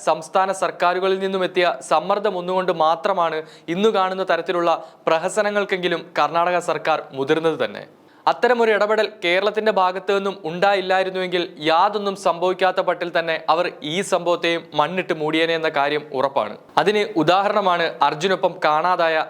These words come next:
കർണാടക സ്വദേശികൾ. ശിരൂരിലുണ്ടായ മണ്ണിടിച്ചിലിൽ അർജുനൊപ്പം കർണാടക സ്വദേശികളെയും കാണാതായ വിവരം നമ്മൾ അറിഞ്ഞതാണ്. അർജുനെ ഇതുവരെ കണ്ടെത്താൻ സാധിച്ചില്ലെങ്കിലും ആത്മാർത്ഥമായി അതിനുവേണ്ടി പരിശ്രമിക്കുകയെങ്കിലും ചെയ്യുന്നുണ്ട്. എന്നാൽ അർജുനൊപ്പം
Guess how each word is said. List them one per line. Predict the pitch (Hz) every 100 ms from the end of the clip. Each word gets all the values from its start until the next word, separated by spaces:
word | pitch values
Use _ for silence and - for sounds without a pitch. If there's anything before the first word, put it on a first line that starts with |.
| -
കർണാടക | 143 135 160 160 156
സ്വദേശികൾ. | 131 110 110 104 101 - -
ശിരൂരിലുണ്ടായ | - 196 233 233 220 214 208 196 -
മണ്ണിടിച്ചിലിൽ | 160 165 196 202 - 196 196 -
അർജുനൊപ്പം | 156 165 214 202 190 185 -
കർണാടക | 160 160 190 202 202
സ്വദേശികളെയും | 196 170 170 175 180 185 185 185
കാണാതായ | 151 160 180 175
വിവരം | 165 160 156 156
നമ്മൾ | 147 156 156
അറിഞ്ഞതാണ്. | 131 135 110 98 - - - -
അർജുനെ | 135 156 180 185 -
ഇതുവരെ | 156 165 190 185
കണ്ടെത്താൻ | 165 160 175 180
സാധിച്ചില്ലെങ്കിലും | 175 160 151 185 190 170 165 160 156 - - 147
ആത്മാർത്ഥമായി | 185 - 214 214 214 202 190 -
അതിനുവേണ്ടി | 160 180 196 190 180 180 160
പരിശ്രമിക്കുകയെങ്കിലും | 156 175 196 196 196 196 175 170 165 -
ചെയ്യുന്നുണ്ട്. | 139 135 113 92 - - -
എന്നാൽ | 139 160 165 160 - -
അർജുനൊപ്പം | 143 165 208 190 180